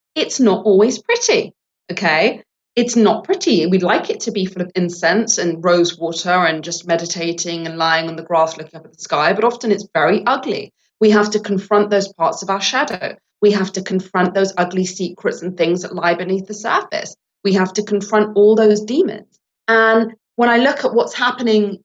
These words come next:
you know, across the world, but very much which has been happening in this country for the last couple of years, that's what I see. I see this as being a young country that's going through its first evo-, real big evolution.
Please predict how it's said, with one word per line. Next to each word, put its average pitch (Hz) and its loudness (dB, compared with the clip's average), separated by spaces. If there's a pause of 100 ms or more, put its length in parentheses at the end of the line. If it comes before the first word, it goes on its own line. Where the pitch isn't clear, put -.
(100)
you 285 -6
know, 208 2 (200)
across 330 0
the 262 -2
world, 220 2
but - -12
very 208 2
much 214 2
which - -10
has 185 -12 (100)
been 254 4
happening 185 -4
in 156 -8
this 156 -10
country 165 -10
for 156 -20
the 156 -12
last 160 -2
couple 151 -10
of 175 -6
years, 202 0 (380)
that's 226 0
what 196 0
I 160 -6
see. 156 0 (300)
I 190 4
see 240 2
this 202 2
as 185 -2
being 175 2
a 175 0
young 185 2
country 208 -2
that's - -2
going 180 0
through 170 -2
its - -2
first 156 0
evo-, 170 -6 (120)
real 185 4
big 180 2
evolution. 254 0